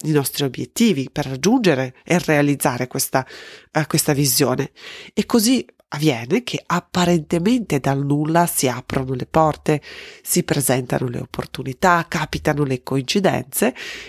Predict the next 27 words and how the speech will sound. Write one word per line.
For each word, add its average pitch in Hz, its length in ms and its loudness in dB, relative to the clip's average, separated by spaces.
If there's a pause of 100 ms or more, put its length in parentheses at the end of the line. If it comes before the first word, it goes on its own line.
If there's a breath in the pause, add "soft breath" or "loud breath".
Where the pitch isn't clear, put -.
(220 loud breath)
e 208 120 2
davvero 196 480 2
non 175 240 2
c'è 190 180 2
nulla 196 400 4
di 156 220 0
paranormale 156 1160 2
o 151 140 2
esoterico 143 640 0
dietro 131 320 -2
questi 139 520 -2
avvenimenti, 139 840 -2 (240 loud breath)
anche 330 240 0
se - 140 2
a 151 40 6
me 147 180 2
piace - 360 0
credere 131 400 0
che - 140 -2
un 143 260 -2
po' 143 200 4
di 139 140 2
magia 127 480 0
c'è. - 300 -2 (520 loud breath)
Però 208 540 4 (800)
di 175 220 -2
solito 185 800 2